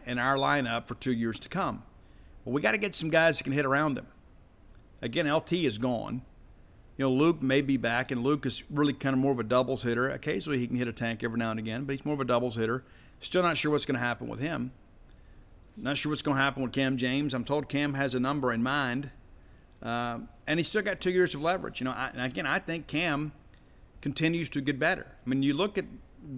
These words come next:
the defensive piece with him, you know, last year it was a mess. And this year he's been much more dependable.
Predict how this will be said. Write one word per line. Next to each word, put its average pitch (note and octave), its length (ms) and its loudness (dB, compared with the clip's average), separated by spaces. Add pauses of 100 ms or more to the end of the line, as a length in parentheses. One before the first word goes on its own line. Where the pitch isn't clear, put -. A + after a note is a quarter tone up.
(120)
the C3+ 100 0
defensive C3 560 0
piece C#3+ 320 2
with A2+ 100 -6
him, C#3 380 -2 (800)
you D#3+ 60 -4
know, D#3+ 80 0
last F3 400 2
year C#3+ 120 2
it D3 60 -2
was A#2+ 160 -4
a A2 40 -4
mess. C#3+ 600 0 (880)
And F#3 120 -2
this B3 220 0
year D3 140 0
he's C#3+ 180 -2
been D3 200 0
much D3 240 -2
more D3 180 0
dependable. C#3 600 -2